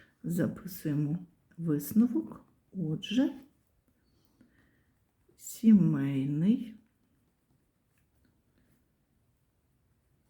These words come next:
бюджет за місяць є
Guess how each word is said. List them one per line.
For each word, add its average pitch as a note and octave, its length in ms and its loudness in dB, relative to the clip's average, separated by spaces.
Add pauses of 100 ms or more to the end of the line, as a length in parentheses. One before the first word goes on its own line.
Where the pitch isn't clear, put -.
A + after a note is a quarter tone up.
(560)
бюджет E3+ 1200 0 (3000)
за F#3 640 2
місяць D#3+ 1300 0 (1800)
є D#3+ 720 0